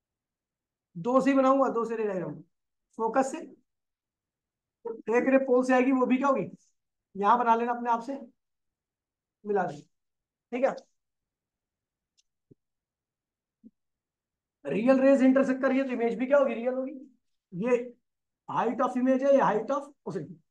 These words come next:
उल्टा है। ये height of object है, ये height of image है, ठीक है। अगर मैं बात करूं, image की location क्या होगी? In between C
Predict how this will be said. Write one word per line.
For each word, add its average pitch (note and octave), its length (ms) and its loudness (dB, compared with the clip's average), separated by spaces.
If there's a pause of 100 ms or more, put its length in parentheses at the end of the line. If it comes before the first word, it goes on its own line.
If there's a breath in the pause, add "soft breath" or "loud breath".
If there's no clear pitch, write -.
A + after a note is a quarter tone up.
(140)
उल्टा F3+ 180 -12
है। E3 60 -14 (800)
ये F#3 140 -4
height A3 280 0
of B3 160 -2
object A#3+ 340 -2
है, C#4 60 6
ये C4 60 6
height A3 280 2
of D4+ 160 -2 (100)
image G3 280 -6
है, - 100 -16 (880)
ठीक B3 120 -16
है। - 140 -18 (680)
अगर A3 220 0
मैं B3+ 140 -2
बात B3 260 6
करूं, C4+ 180 -2 (260)
image A3+ 280 2
की C4+ 100 -2
location B3+ 360 2
क्या C#4 100 8
होगी? G3+ 180 6 (320)
In B3+ 140 8
between C4 420 0 (1700)
C B3+ 240 0